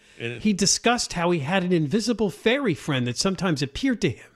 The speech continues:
Speaker 2: in the form of a bird. And he shared images of Hillary Clinton as a zombie. Yeah, he really was on some drug trips.
Speaker 1: Um,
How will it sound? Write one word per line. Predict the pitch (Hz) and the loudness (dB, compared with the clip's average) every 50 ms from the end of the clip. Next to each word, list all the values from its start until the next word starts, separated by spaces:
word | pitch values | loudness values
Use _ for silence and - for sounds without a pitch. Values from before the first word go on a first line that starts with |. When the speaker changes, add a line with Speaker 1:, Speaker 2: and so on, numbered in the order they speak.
| _ _ _ _ _ _ _ _ _ _ _ _ _ | _ _ _ _ _ _ _ _ _ _ _ _ _
Speaker 2:
in | 170 147 | 0 0
the | 147 - | 0 0
form | - - 262 254 226 208 | 0 0 2 2 2 2
of | 165 139 | 2 0
a | 151 | -2
bird. | - - - 262 339 320 220 - - - - - _ _ _ _ _ _ - - _ _ _ _ _ | -4 0 2 2 2 2 2 0 -4 -10 -18 -20 _ _ _ _ _ _ -20 -20 _ _ _ _ _
And | - 143 156 | -2 0 0
he | 156 | 0
shared | - - - 220 214 190 | 0 2 2 2 2 2
images | 220 240 254 240 185 220 208 175 180 | 2 2 0 2 2 0 0 2 0
of | 175 147 | 0 0
Hillary | 135 143 233 247 226 208 185 | 0 0 2 2 2 0 0
Clinton | - - 208 233 196 190 | -2 -2 -2 -2 -2 -2
as | 180 156 135 | -2 0 0
a | 147 131 | 0 0
zombie. | 117 123 143 165 185 175 139 110 104 - - - _ _ _ _ _ _ _ _ _ _ _ _ _ _ _ _ _ _ _ _ _ - - | 0 2 2 2 2 0 0 -2 -6 -10 -14 -18 _ _ _ _ _ _ _ _ _ _ _ _ _ _ _ _ _ _ _ _ _ -16 -10
Yeah, | - 123 107 | -6 -6 -4
he | 104 131 | -4 -4
really | 113 110 117 120 113 | -4 -4 -4 -4 -4
was | 107 101 95 - | -4 -4 -4 -4
on | 101 101 92 | -4 -4 -4
some | - - 117 101 | -4 -4 -4 -4
drug | 98 110 104 104 101 | -4 -4 -4 -4 -6
trips. | - - 113 95 - - - | -6 -6 -6 -4 -4 -2 0
Speaker 1:
Um, | 190 196 185 180 185 180 175 | 0 0 2 0 -2 -4 -6